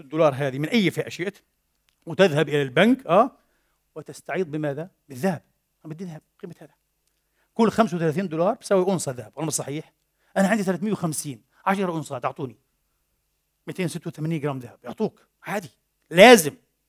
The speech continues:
هي معناها. هذا الفرق إذن إيه؟ بين المال، بين الماني وبين ماذا؟ ما صار يدعى بالأوراق المالية. فيات، كرنسي.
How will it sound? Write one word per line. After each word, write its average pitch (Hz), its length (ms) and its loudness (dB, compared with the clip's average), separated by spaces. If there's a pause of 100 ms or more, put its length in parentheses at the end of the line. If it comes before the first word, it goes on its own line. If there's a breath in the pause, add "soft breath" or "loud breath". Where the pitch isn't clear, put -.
(540)
هي 233 120 -2
معناها. 202 400 0 (720)
هذا 247 240 10
الفرق 240 360 6
إذن 170 180 2
إيه؟ 180 240 0 (460)
بين 175 240 8
المال، 240 640 6
بين 175 200 4
الماني 233 500 4
وبين 208 260 6
ماذا؟ 190 400 6 (580)
ما 180 100 4
صار 233 320 10
يدعى 262 560 10 (600)
بالأوراق 214 840 8 (220)
المالية. 165 640 2 (520)
فيات، 208 380 8 (180)
كرنسي. 165 480 -2